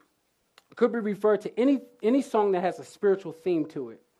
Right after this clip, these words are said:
And so our spiritual songs point to Jesus. And so he says, man, listen,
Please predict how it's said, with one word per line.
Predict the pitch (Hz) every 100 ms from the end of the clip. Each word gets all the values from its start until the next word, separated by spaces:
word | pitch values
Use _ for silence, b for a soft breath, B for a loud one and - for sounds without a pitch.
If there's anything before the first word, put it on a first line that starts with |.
| _ _
And | -
so | 190
our | 247
spiritual | 269 208 196 190
songs | 151 175 160 -
point | 190 185 185
to | 143
Jesus. | 151 156 107 107 _ _ _ _ _ _ _ _ _
And | 156
so | - 196
he | 208
says, | 208 202 165
man, | 180 165 156 151 b -
listen, | 240 240 156